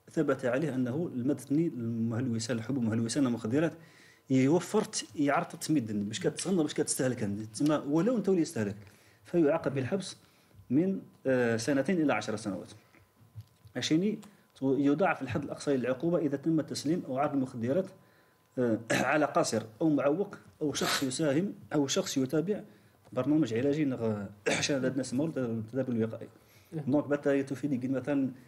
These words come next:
Speaker 1: خاطرها ما يستغل يعني إنه لنا، لنا، لنا مدمنين. هذه عرفت الريال يزال يعني حتى المدمنية تستغل يعني في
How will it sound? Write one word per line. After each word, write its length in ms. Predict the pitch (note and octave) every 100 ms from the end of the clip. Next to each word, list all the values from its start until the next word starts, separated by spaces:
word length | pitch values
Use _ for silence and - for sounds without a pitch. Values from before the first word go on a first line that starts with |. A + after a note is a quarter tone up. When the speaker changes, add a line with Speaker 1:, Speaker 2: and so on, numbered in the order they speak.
| - - -
Speaker 1:
خاطرها 280 | C#3 C3+
ما 100 | D3+
يستغل 280 | C#3+ - C3+
يعني 260 | B2+ C3 C3+
إنه 220 | C#3+ D#3
لنا، 360 | C3 A#2+ A2 G#2+ -
لنا، 500 | A#2+ B2+ C3 C3 A#2
لنا 120 | A#2
مدمنين. 480 | B2 A#2 A#2+ B2+ G2 - - F3 - _ _ _ -
هذه 140 | B2 B2+
عرفت 480 | B2 B2+ E3 - - - - _ -
الريال 300 | C3+ C3+ A#2+
يزال 520 | A#2 A2 A2 A2 C#3
يعني 160 | D3 C#3+
حتى 140 | -
المدمنية 840 | B2+ C#3 A#2+ B2 D3+ D#3+ D3+ C#3 D3
تستغل 400 | C#3+ - C3+ C3
يعني 160 | A#2
في 360 | A#2+ C3 B2+